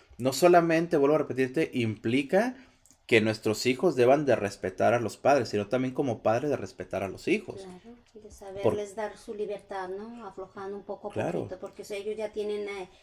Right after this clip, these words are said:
Speaker 2: hacerlos, que aprendan ellos de la libertad, pero
Speaker 1: Eh, es que, es que
Speaker 2: siempre
Speaker 1: por
Speaker 2: con
Speaker 1: eso
Speaker 2: un buen
Speaker 1: hablamos,
Speaker 2: consejo de padre.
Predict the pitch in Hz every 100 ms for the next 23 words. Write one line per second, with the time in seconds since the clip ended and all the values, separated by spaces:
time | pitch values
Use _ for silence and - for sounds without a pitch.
0 | _ - - 220 233 240 233 - - _
1 | _ _ _ _ _ _ _ _ _ _
2 | _ _ _ _ _ - 214 233 240 240
3 | 220 202 185 - - 202 202 196 190 190
4 | 190 - 202 - 208 190 180 - _ _
5 | - - 165 175 202 208 165 220 196 165
6 | - 190 175 160 156 190 202 202 190 -
7 | 180 180